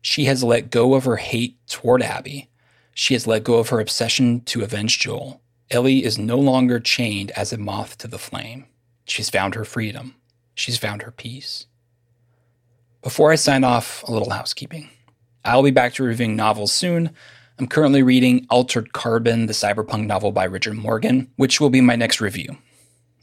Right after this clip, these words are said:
I'll provide links to the articles I took quotes from if you want to read them yourselves.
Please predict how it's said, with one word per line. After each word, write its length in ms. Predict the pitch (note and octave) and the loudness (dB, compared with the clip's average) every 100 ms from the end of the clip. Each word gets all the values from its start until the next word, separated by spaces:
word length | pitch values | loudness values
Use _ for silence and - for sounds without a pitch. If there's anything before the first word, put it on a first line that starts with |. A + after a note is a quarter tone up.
| - | -2
I'll 80 | |
provide 360 | A2+ B2+ B2 A#2 | 0 2 2 2
links 280 | B2 C3 - | 2 0 0
to 60 | |
the 100 | D3 | 2
articles 400 | A#2+ A2+ B2 A2 | 2 2 -2 -4
I 60 | A2+ | -4
took 220 | - B2 | -6 -6
quotes 240 | - C#3+ C#3 | 2 2 4
from 400 | C#3 B2+ B2+ B2 | 4 6 4 2
if 120 | - | -2
you 60 | |
want 120 | G2+ G2 | -2 0
to 40 | |
read 80 | G2+ | -2
them 120 | G2+ | -4
yourselves. 580 | G2+ - A#2 A2 A2+ - | -4 0 0 0 -2 -6